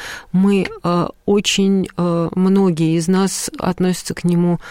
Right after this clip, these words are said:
с пиететом, с трепетом. До того, как он был официально причислен к лику святых, многие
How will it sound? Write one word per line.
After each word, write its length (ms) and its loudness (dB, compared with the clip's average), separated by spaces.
с 160 -8
пиететом, 800 0
с 80 -10
трепетом. 800 -2
До 240 0
того, 280 0
как 200 -4
он 200 0
был 160 0
официально 720 0
причислен 600 -4
к 120 -6
лику 220 -2
святых, 460 -2
многие 540 0